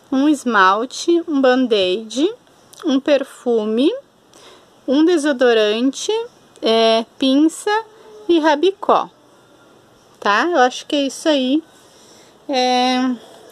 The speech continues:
os itens principais, assim. Claro que depois ainda eu vou aumentar e vou colocar mais alguns itens. Mas,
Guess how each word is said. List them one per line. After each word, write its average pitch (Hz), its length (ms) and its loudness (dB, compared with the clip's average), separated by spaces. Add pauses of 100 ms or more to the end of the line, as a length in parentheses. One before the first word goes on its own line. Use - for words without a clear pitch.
os 247 180 -2
itens 262 420 -4
principais, 254 800 -2
assim. 254 400 -2
Claro 269 360 2
que 277 140 -8
depois 226 380 -2
ainda 240 260 0
eu 233 100 0
vou 220 580 2 (1160)
aumentar 226 960 0 (1600)
e 240 380 0
vou 220 100 -18
colocar 240 560 0
mais 226 260 -4
alguns 247 480 0
itens. - 680 -8 (1400)
Mas, 220 1300 0